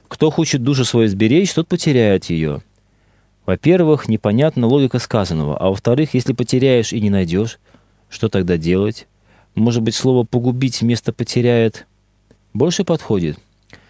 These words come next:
Если критически подойти к состоянию своей души и осудить все непотребное, что в ней находится, будет лучший вариант? Это вопрос.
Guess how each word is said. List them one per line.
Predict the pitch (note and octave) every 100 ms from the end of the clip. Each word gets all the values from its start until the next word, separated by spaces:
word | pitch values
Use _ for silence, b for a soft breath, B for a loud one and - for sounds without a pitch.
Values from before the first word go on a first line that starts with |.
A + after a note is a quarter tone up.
| b b b b
Если | A#2+ C3+
критически | D3+ C#3+ - C#3 -
подойти | B2 B2 C3+
к | B2+
состоянию | A2+ B2+ C3+ A#2+ A#2
своей | A#2+ A#2
души | A#2+ - G#3
и | B2
осудить | A2 A#2+ B2
все | - - A#2+
непотребное, | G#2 A2+ A2 F#3 F#3 A2+ D#2+ - -
что | - G2+
в |
ней | G2+
находится, | F#2+ F#2+ G2+ D#2+ D#2 - D#2
будет | - A#2+ D3+
лучший | F3+ - C#3
вариант? | A2 G2 E2 - _ _ _ _ _
Это | - F#2+
вопрос. | F2+ E2+ -